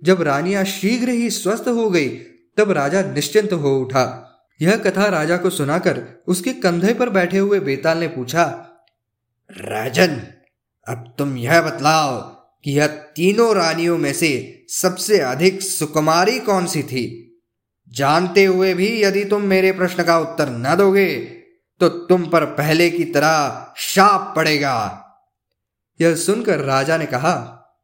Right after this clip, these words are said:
"बेताल, उन सब में से सुकुमारी थी रानी मृगांकवती, जिसने मूसल को छुआ भी नहीं, केवल उसकी आवाज से ही उसके हाथों में दाग पड़ गए। बाकी दोनों तो कमल एवं चंद्र किरणों के स्पर्श से घाव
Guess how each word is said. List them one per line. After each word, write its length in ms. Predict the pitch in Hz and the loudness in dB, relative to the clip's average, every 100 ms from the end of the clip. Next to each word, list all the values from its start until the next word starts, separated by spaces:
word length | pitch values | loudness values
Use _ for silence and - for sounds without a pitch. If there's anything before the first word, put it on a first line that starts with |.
| _ _ _ - | _ _ _ -10
"बेताल, 560 | 120 117 123 143 - - _ _ - | -8 0 0 0 -4 -14 _ _ -6
उन 160 | 208 202 | -4 -4
सब 280 | - 226 | 0 0
में 200 | 247 233 | 2 -2
से 380 | 190 147 147 196 | -2 -2 -2 -6
सुकुमारी 720 | - - 165 170 160 170 208 | -8 -6 -2 0 2 0 0
थी 280 | - 180 196 | -4 -4 -2
रानी 380 | 170 139 151 185 | 0 0 0 -2
मृगांकवती, 1040 | 147 139 151 165 165 139 139 127 - - _ _ _ _ | -2 -2 0 0 -2 -2 0 -2 -4 -14 _ _ _ _
जिसने 320 | 160 214 269 254 | 0 0 0 -2
मूसल 500 | 170 170 190 254 254 | -2 -2 0 0 -2
को 140 | 262 | -4
छुआ 400 | - - 185 240 | -6 0 2 2
भी 140 | 247 | 0
नहीं, 420 | 208 160 131 - - - _ _ | -2 -2 -2 -6 -12 -20 _ _
केवल 240 | 165 190 208 | 2 2 2
उसकी 300 | 196 208 190 | -2 0 0
आवाज 380 | 131 151 214 | 2 0 0
से 160 | 220 226 | 0 -2
ही 520 | 220 226 123 113 - 196 | 0 -2 -4 -10 -4 0
उसके 280 | 196 262 | 0 0
हाथों 360 | 226 170 170 202 | -2 -2 -2 -2
में 200 | 233 185 | -4 0
दाग 260 | 147 156 - | 0 0 -2
पड़ 100 | 135 | 0
गए। 300 | 147 175 - - - _ _ _ _ _ 143 | 2 0 -4 -16 -20 _ _ _ _ _ 2
बाकी 380 | 170 196 254 | 2 2 -2
दोनों 320 | 208 208 214 214 | 0 0 2 0
तो 300 | 233 226 220 - - - | 0 0 -2 -6 -18 -2
कमल 460 | 160 196 170 120 151 | 0 2 0 -2 -2
एवं 340 | 151 202 202 | 0 2 0
चंद्र 340 | 143 180 196 226 | -2 -2 0 0
किरणों 340 | 233 185 175 | 0 0 -2
के 140 | 180 214 | -4 -6
स्पर्श 540 | - - 220 226 233 | -6 -2 -2 -2 -4
से 200 | 226 233 | -4 -6
घाव 520 | 175 139 151 190 160 | -8 -2 0 0 -2